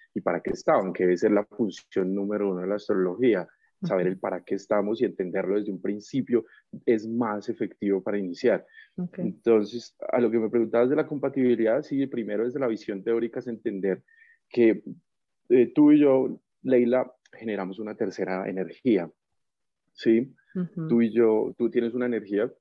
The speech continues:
Speaker 1: yo tengo otra energía, pero tú y yo generamos ya una tercera carta. Eso se le llama, desde la visión teórica, las cartas compuestas del punto medio.
Speaker 2: Ok.
Speaker 1: Entonces, es, haz de cuenta que tú tienes, si se pueden imaginar y cerrar los ojos, imaginarse la,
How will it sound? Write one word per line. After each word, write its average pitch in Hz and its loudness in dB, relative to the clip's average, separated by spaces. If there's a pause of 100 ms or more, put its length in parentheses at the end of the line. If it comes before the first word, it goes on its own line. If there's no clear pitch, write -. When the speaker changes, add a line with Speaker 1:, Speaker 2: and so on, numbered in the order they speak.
Speaker 1:
yo 95 -8
tengo 92 -4
otra 101 -8
energía, 101 -4
pero 123 0
tú - -4
y 90 -2
yo 92 -4 (340)
generamos 95 -2
ya 101 -2
una 95 -4
tercera 92 -8
carta. 113 0
Eso 95 -8
se - -6
le 104 2
llama, 92 -6 (500)
desde 104 0
la 104 2
visión 92 -2
teórica, 104 -2
las 92 -10
cartas 92 -6
compuestas 104 0
del 104 0
punto 92 -2
medio. 95 4 (280)
Speaker 2:
Ok. 170 -4
Speaker 1:
Entonces, 92 -4
es, 101 0
haz 98 2
de 95 -2
cuenta 101 -4
que 101 -6
tú - -18
tienes, 98 -4
si - -6
se - -8
pueden 92 0
imaginar 92 -2
y 101 -4
cerrar 95 -2
los 90 -6
ojos, 95 0
imaginarse 90 -4
la, 98 -4